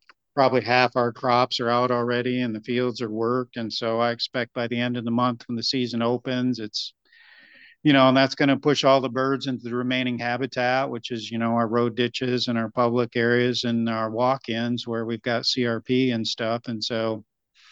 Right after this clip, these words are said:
I'm expecting it's gonna be a good opener. It's kind of the same scenario we had last year and people did really well. And so,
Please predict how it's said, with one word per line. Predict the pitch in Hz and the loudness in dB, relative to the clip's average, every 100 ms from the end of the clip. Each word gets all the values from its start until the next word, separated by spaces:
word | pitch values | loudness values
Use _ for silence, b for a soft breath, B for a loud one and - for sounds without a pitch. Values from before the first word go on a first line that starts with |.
| B B B - | B B B 2
I'm | 143 | 2
expecting | 131 - 143 135 131 | 2 2 0 2 2
it's | 123 | 2
gonna | - 131 | 0 0
be | 123 | 2
a | 120 | 2
good | 127 | 2
opener. | 120 123 123 127 127 | 2 0 0 0 0
It's | 120 - | -2 -4
kind | 127 123 | -2 -2
of | 113 | -2
the | 107 | -4
same | - 120 120 120 | -2 0 0 -2
scenario | 110 117 120 123 123 | -4 -2 -2 0 -2
we | 120 120 | -2 -2
had | 117 | -2
last | 117 113 120 120 - | -2 -2 -2 -4 -6
year | 120 | -2
and | 120 113 | -2 -2
people | 123 120 113 | -4 -4 -4
did | 120 | -2
really | 113 120 117 | -2 -2 -2
well. | 113 117 120 127 | 0 0 0 0
And | 113 113 | -2 -4
so, | - 113 117 110 | -4 -2 -2 -4